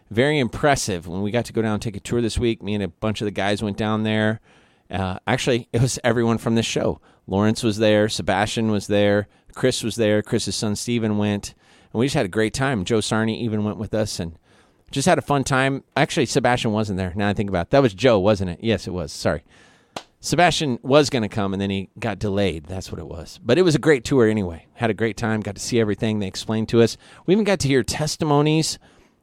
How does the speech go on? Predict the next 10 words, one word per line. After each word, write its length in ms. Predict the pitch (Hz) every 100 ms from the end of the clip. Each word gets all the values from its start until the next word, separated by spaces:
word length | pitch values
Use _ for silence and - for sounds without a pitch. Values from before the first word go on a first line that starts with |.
| _
of 200 | 123 110
three 380 | - 120 127 165
different 380 | 180 170 170 139
people 560 | - 117 - 80 110 - _ _ _ _ _ _ -
that 480 | 101 117 107 104 - - -
receive 920 | 110 110 104 - 160 175 175 175 147
the 80 | 117
broadcast 920 | 101 120 117 147 139 117 92 92 -
from 280 | - 139 143
Guam. 580 | 107 127 147 123 78 -